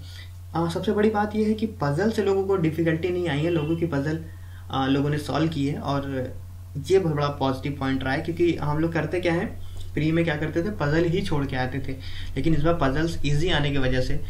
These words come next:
आ, लोगों ने puzzle solve किया है और अच्छा खासा यहाँ से, आ, advantage मिला है, जो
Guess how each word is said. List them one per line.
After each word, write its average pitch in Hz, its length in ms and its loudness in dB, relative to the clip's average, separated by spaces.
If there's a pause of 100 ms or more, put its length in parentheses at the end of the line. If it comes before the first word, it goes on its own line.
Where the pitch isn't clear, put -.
(260)
आ, - 40 -2
लोगों 135 280 2
ने 147 80 2
puzzle 139 260 2
solve 143 260 0
किया 147 200 0
है 151 60 -2
और 165 100 0
अच्छा - 260 -2
खासा 165 420 -2 (220)
यहाँ 135 220 -2
से, 190 360 -6
आ, 135 240 0
advantage 135 440 0
मिला 131 240 2
है, 170 220 -2
जो 135 420 -2